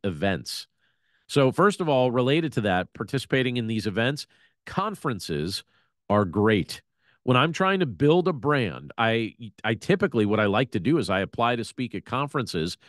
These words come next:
that are relevant to my subject. There are some people live on the call here that I've either spoken at conferences with or they've been present when I've been speaking at conferences. It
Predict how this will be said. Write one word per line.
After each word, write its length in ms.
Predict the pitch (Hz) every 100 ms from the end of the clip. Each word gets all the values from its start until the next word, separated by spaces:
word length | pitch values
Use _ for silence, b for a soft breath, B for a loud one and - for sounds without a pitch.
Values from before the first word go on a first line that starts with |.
| B B -
that 120 | 131
are 100 | 113
relevant 600 | 92 127 180 123 101 110 -
to 180 | 123
my 180 | 113 117
subject. 560 | 113 147 143 107 90 -
There 80 | 104
are 60 |
some 180 | - 135
people 260 | 143 110 98
live 280 | 104 127
on 100 | 135
the 80 | 117
call 300 | - 135 170
here 260 | 110 104 117 B B 160 -
that 320 | 135 131 127
I've 180 | 120 110
either 280 | 135 120 113
spoken 420 | - 139 143 143
at 100 | -
conferences 640 | 131 123 143 120 110 87
with 340 | 135 185 226 -
or 220 | 131 127
they've 200 | 113 107
been 220 | 104 123
present 380 | - 135 135 160
when 120 | 156
I've 140 | 151 143
been 140 | 151
speaking 400 | - 165 156 156
at 80 | 151
conferences. 640 | 156 151 - 156 170 160 - b b b
It 160 | 135